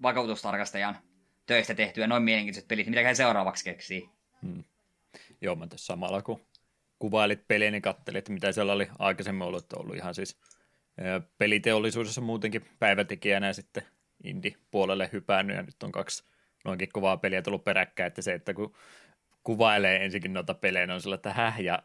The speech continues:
Speaker 2: hetkinen, tää voi ollakin ihan hyvä, ja sitten näkee vielä sen taidetyylin siihen päälle, niin se on semmoinen hyvä kombinaatio kyllä, että ei ihmekään, että on noin hyvin sitten menestynyt. Oli tuolla vielä mainittu, että meinaa jatkossakin tehdä pelejä, mutta tää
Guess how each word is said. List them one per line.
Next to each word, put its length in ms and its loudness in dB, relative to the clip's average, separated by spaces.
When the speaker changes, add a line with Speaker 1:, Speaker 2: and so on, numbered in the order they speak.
Speaker 2:
hetkinen, 340 -6
tää 140 2
voi 120 2
ollakin 260 0
ihan 200 0
hyvä, 180 2
ja 60 2
sitten 260 -8
näkee 300 0
vielä 180 0
sen 160 -4
taidetyylin 640 0
siihen 260 -8
päälle, 320 -4
niin 120 -12
se 60 -16
on 60 -12
semmoinen 260 -8
hyvä 200 4
kombinaatio 680 -2
kyllä, 180 -8
että 200 -12
ei 360 -8
ihmekään, 540 -4
että 140 -8
on 140 -4
noin 160 -8
hyvin 200 -2
sitten 240 -4
menestynyt. 600 -4
Oli 200 -16
tuolla 220 0
vielä 220 0
mainittu, 440 0
että 140 -6
meinaa 440 -4
jatkossakin 560 -2
tehdä 200 2
pelejä, 340 2
mutta 300 -6
tää 180 -4